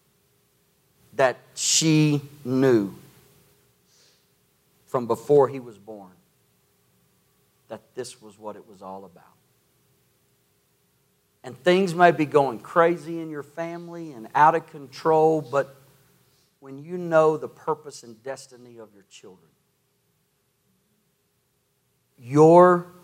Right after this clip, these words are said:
position in their life, your proximity to where they are, brings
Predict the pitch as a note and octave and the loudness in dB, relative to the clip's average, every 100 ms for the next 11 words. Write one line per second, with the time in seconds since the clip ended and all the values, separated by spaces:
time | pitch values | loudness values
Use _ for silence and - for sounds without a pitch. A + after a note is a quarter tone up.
0 | _ _ _ _ _ _ C3 G#2+ D3+ - | _ _ _ _ _ _ -18 -16 -18 -16
1 | E3+ D#3 C#3 B2+ B2 C3 B2+ A#2 A2+ F#2+ | -18 -20 -20 -20 -20 -18 -16 -14 -14 -16
2 | _ C#3+ C3 - D#3+ - - D#3 D#3 C3+ | _ -16 -12 -8 -8 -10 -20 -20 -20 -20
3 | B2 A#2+ C3 B2+ C3+ C3 B2+ B2 A#2 - | -20 _ -14 -10 -10 -10 -14 -14 -16 -18
4 | F#2+ _ _ _ _ _ _ _ _ _ | -20 _ _ _ _ _ _ _ _ _
5 | _ _ _ _ G#2+ G#2+ G2 | _ _ _ _ -20 -20 -20